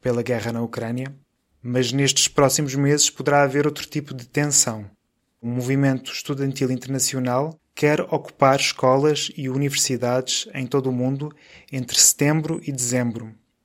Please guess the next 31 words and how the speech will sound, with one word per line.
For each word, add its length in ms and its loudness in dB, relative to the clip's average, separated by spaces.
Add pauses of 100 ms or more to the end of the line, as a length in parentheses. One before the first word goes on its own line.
(260)
Estas 300 2
ações 300 6
farão 240 0
parte 360 0
do 100 -6
movimento 680 -2
Fim 360 -2
ao 140 -2
Fóssil 600 0
Ocupa, 680 -2 (480)
que 100 -2
deseja 680 4
acelerar 680 2 (140)
a 120 -6
transição 500 -2
energética 880 -2 (280)
para 160 2
evitar 440 2
o 60 0
pior 420 0
da 180 -10
crise 360 -6
climática. 760 -8 (540)
Em 120 -2
Portugal, 720 0
já 140 -2
estão 180 -2
pensadas 560 0
ocupações 720 -2
para 240 0
algumas 560 -2